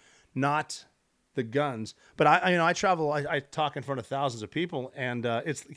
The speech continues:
it gets lonely, believe it or not, too. The, the mental things there, and, uh, even now with the desensitivity of social media, we weren't made to have millions of friends or millions. Of, you're supposed to have a few. You're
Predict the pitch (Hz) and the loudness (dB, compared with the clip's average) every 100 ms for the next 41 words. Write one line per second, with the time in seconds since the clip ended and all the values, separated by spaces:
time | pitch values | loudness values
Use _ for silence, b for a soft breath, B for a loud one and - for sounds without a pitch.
0 | - 151 135 147 101 101 175 156 - _ | -6 -4 -2 -4 -4 -4 -4 -4 -10 _
1 | _ _ _ 127 120 98 90 87 80 147 | _ _ _ -6 -4 -6 -8 -12 -8 -4
2 | 123 113 127 127 135 147 147 147 135 117 | -2 -2 -2 0 2 2 0 0 -2 2
3 | 131 117 104 104 95 - b b b b | 2 2 0 -2 -4 -8 b b b b
4 | b b b b _ - 220 202 180 185 | b b b b _ 6 8 8 6 4
5 | 147 135 131 156 139 165 160 135 139 135 | 0 0 0 0 0 -2 0 -2 0 -2
6 | 123 - - 156 135 117 135 143 120 185 | -2 -8 -4 -2 -2 -2 0 0 0 -2
7 | 233 117 156 120 87 107 90 - _ - | -4 -4 -4 -4 -4 -6 -6 -16 _ -4
8 | 131 156 156 127 117 104 95 131 135 82 | 2 4 4 0 -4 -10 -10 -8 -8 -10
9 | - _ _ _ _ _ 123 143 156 147 | -18 _ _ _ _ _ -2 0 0 0
10 | 127 - - 151 - 180 185 175 143 113 | -4 -10 -8 -6 -4 -4 -2 2 2 0
11 | - 113 123 | -4 -2 -2